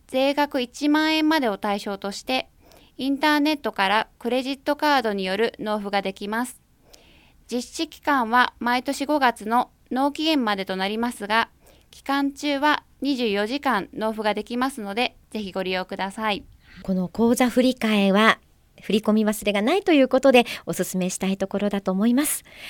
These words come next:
Speaker 2: え、それでは最後に、このし-、ラジオを聞きの市民の皆さんへ、名富さんからメッセージをお願いいたします。
Speaker 1: はい、えー、皆様にお納めいただいた市税は、藤沢市が取り込む様々な事業、市民サービスの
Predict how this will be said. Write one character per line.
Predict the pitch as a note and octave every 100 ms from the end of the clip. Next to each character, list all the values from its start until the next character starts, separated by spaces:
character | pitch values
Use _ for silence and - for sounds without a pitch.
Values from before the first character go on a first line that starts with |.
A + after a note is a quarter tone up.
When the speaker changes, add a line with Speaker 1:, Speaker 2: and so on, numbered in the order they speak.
| - -
Speaker 2:
え、 | G3+
そ | -
れ | A3+
で | C4+
は | B3
最 | - E4 F#4+
後 | F#4+
に、 | C#4+ B3+ G3 -
こ | G3
の | F#3
し-、 | - - -
ラ | D4+
ジ | F4+
オ | E4
を |
聞 | -
き | - A3+
の |
市 | G3+ -
民 | F#4+ G4
の |
皆 | D4 A3 D#4
さ | F4
ん | E4+
へ、 | C#4 C#4 - -
名 | B3
富 | C#4 E4
さ | - B3+
ん |
か | A3+
ら | G3+
メ | F3 C#4
ッ |
セ | - F4+
ー |
ジ | E4 C#4+
を | B3+
お | F#3+
願 | F#3+ G3
い |
い | G3
た | G#3
し | A3
ま | C4+
す。 | - - - - - _ _ _ _ -
Speaker 1:
は | C4+
い、 | C#4 _
え | A#3 A#3 A3+
ー、 |
皆 | A3 C#4 E4+
様 | E4+ C#4+ B3
に | C4 -
お | A#3
納 | C4 C#4 C#4
め | C#4+
い |
た | C#4+
だ | C#4+ C#4+
い |
た | C#4+
市 | C#4+ C4+
税 | B3 G3+
は、 | G3 A3 G#3+ _ _ _
藤 | - B3+ D4+
沢 | E4 E4+
市 | E4 B3
が | A#3
取 | A3 A3
り | A3+
込 | A3+
む | B3 B3+ -
様 | B3+ C#4 D4
々 | C4+ A3+
な | G3+
事 | G#3 A3+
業、 | G#3 E3+ - _
市 | - B3+
民 | C#4+ D#4
サ | D#4+ E4
ー | D4
ビ | B3
ス | -
の | A#3 B3+